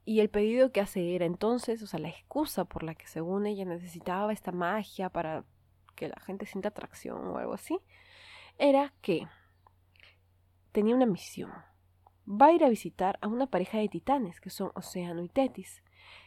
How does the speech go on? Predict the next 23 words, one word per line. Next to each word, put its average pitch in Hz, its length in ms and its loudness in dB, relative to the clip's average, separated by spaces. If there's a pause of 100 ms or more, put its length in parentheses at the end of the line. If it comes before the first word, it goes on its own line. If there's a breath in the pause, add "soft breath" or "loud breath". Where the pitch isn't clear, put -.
(120 loud breath)
Ellos 311 440 8
desde 233 220 4
la 202 100 2
titanomaquia 196 800 4
o 196 60 2
algo 190 180 0
así 226 320 2
ya 185 160 4
van 185 140 0
peleando, 156 500 -4
y 269 160 0
es 302 160 0
hora 320 240 10
de 247 120 4
que 190 100 -4
se 208 100 -4
reconcilien 233 640 -2
como 302 200 2
el 302 100 2
matrimonio 247 840 2
feliz 196 480 -4
que 170 120 -8
son, - 300 0